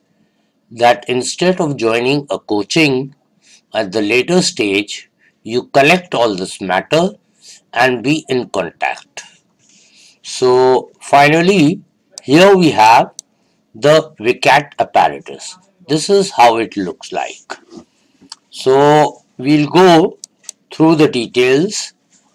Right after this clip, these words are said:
of the Vicat apparatus as per I S fifty-five thirteen nineteen seventy-six, which is for the determination of the constancy of standard cement.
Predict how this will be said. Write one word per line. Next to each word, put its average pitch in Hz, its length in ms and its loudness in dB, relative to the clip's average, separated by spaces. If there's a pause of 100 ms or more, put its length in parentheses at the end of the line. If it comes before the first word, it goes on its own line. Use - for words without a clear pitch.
(420)
of 117 200 0
the 120 100 -2
Vicat 131 500 0
apparatus 110 920 -2 (180)
as 139 320 2
per 101 400 -2 (120)
I 107 280 0
S 170 480 -2 (180)
fifty-five 120 840 -2
thirteen 127 480 -4
nineteen 110 420 -4
seventy-six, 113 1000 -8 (480)
which 139 240 -4
is 196 260 2 (100)
for 123 160 0
the 104 160 -4
determination 104 880 -6
of 101 180 -4
the 98 100 -4
constancy 98 960 -8
of - 180 -2
standard 104 800 -6 (360)
cement. - 840 -8